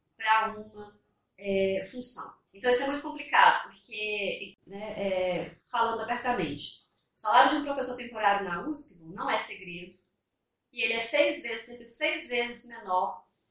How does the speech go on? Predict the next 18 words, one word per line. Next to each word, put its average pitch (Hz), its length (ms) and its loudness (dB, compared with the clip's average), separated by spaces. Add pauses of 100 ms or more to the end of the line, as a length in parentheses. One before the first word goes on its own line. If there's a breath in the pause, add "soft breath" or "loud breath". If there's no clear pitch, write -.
(280)
do 240 180 -20
que 214 320 -8 (180)
o 202 60 -18
de 208 140 -14
um - 40 -18
professor - 340 -4
efetivo. - 520 -10 (800)
Isso 247 340 -2
traz - 600 6
limitações 262 840 -2
práticas 233 520 2
na 247 160 -8
vida. 160 240 -18 (200)
A - 120 6
gente - 340 2
tem 247 460 -2 (120)
auxílio 214 500 2
alimentação, 277 760 0